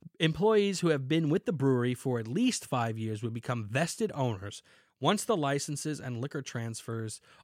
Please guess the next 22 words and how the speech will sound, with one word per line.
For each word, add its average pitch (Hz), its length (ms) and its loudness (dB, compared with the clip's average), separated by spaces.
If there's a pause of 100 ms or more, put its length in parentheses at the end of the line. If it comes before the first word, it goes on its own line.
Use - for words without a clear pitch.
(120)
are 214 160 2
complete, 151 480 -2
officials 104 380 -8
said. 101 280 -6 (420)
Barrio 214 360 4
is 165 120 2
one 185 140 0
of 175 80 -4
the 156 60 -4
state's 170 340 -2
largest 165 480 0
craft 143 400 -4
beer 139 160 2
producers, 135 800 0
about 120 200 -4
fifteen 143 420 -4
thousand 120 440 -2
barrels 110 380 -4
a 104 60 -6
year, 131 340 2
officials 107 420 -8
said. 95 300 -8